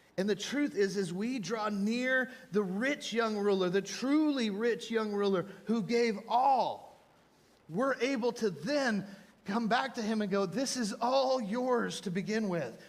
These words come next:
Whatever your, my money is, is now your money. Whatever my time is, is now your time. Whatever my life is, is now your life." And we get so caught up in the money part, but, but time and energy are also a hugely valuable part of our life.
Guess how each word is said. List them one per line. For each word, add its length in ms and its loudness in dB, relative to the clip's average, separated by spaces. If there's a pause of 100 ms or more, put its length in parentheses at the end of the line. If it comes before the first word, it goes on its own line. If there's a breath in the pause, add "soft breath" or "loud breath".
Whatever 800 0 (160 loud breath)
your, 260 2
my 260 0
money 280 -2
is, 260 -2
is 140 -4
now 280 -2 (160 loud breath)
your 300 4
money. 240 0
Whatever 320 2
my 300 0
time 420 -2
is, 180 0
is 120 -4
now 180 0
your 300 0
time. 260 -2 (220 loud breath)
Whatever 300 2
my 220 2
life 520 0
is, 300 2 (120)
is 180 0
now 200 0
your 260 0
life." 540 -2 (880 soft breath)
And 100 -2
we 80 -2
get 160 -2
so 200 0
caught 280 0
up 100 -2
in 80 0
the 80 0
money 320 0
part, 320 0
but, 160 -2 (180 loud breath)
but 160 -6
time 460 -4
and 260 -2
energy 480 -2
are 160 2
also 400 0
a 120 2
hugely 640 -2
valuable 580 0
part 260 -4
of 100 -6
our 120 -2
life. 320 -6